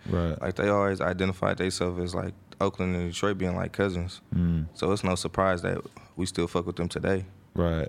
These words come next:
Speaker 2: Our sound is so similar, and now it's crazy, like, seeing the world accepting Detroit, 'cause it's like they opening the gates for certain artists in the Bay too.
Speaker 1: Right.
Speaker 2: So it's, it's, I fuck with that shit though.
Speaker 1: How'd you end up with, uh, Babyface Ray on that,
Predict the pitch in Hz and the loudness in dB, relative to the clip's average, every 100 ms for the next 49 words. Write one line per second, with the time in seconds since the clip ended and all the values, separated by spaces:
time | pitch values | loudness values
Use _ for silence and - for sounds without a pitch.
0 | - 95 90 95 110 98 - 87 - 107 | 0 -2 2 2 2 2 0 -2 2 2
1 | 110 95 92 104 - - 92 92 87 - | 4 2 0 -2 -6 -2 2 2 0 2
2 | 92 104 95 90 90 - 92 87 87 92 | 2 2 2 0 -2 0 0 0 0 0
3 | 87 82 - 90 87 87 85 - 110 90 | 0 -2 0 0 0 -2 -2 2 2 0
4 | - - - - _ - 87 90 90 85 | -8 -20 -20 -20 _ -6 -4 -2 -2 0
5 | 87 92 98 92 90 87 82 87 90 - | 2 2 0 0 -2 -2 0 0 -2 -4
6 | 82 80 - 85 87 67 87 85 82 85 | -4 -2 0 0 0 0 -2 -2 -4 -4
7 | 82 82 87 82 - 95 90 - - 82 | -4 -2 -2 -2 -2 -4 -6 -8 0 2
8 | 82 80 - - - - - - 92 90 | 2 0 -4 -12 -20 -20 -20 -12 -10 -10
9 | - - - 87 - 87 87 - - - | -14 -8 -6 -6 -6 -6 -8 -12 -16 -18
10 | _ _ _ _ _ _ - - - 92 | _ _ _ _ _ _ -18 -12 -8 -8
11 | - - 95 - 107 - - 92 107 117 | -8 -10 -10 -10 -12 -8 -2 2 4 6
12 | 117 104 98 85 95 90 87 82 71 90 | 6 8 6 6 6 6 6 4 4 4
13 | 85 - 85 92 92 85 85 80 | 4 2 2 2 4 4 2 0